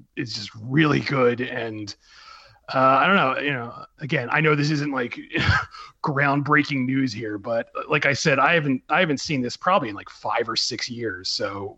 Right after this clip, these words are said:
rewatching it again, I was just really impressed at how well it still holds up.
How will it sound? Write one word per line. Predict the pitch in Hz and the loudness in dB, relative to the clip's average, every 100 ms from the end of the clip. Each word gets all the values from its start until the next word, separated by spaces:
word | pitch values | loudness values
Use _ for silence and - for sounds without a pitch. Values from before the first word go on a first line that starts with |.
| - | 0
rewatching | 131 139 131 143 143 151 | 4 8 8 6 4 2
it | 120 | 2
again, | 104 113 110 | 0 -2 0
I | 107 | -2
was | 113 113 - - - _ - | -2 -2 -4 -8 -20 _ -4
just | - | 0
really | 147 165 143 | 4 6 4
impressed | - - 147 - | 2 0 2 0
at | 123 | -2
how | - 135 127 | 0 2 2
well | 120 131 139 131 120 - _ _ - | 2 4 4 4 0 -6 _ _ -10
it | 131 - | -8 -6
still | - 127 110 | 0 0 0
holds | 110 107 | -2 -6
up. | 117 104 | -8 -10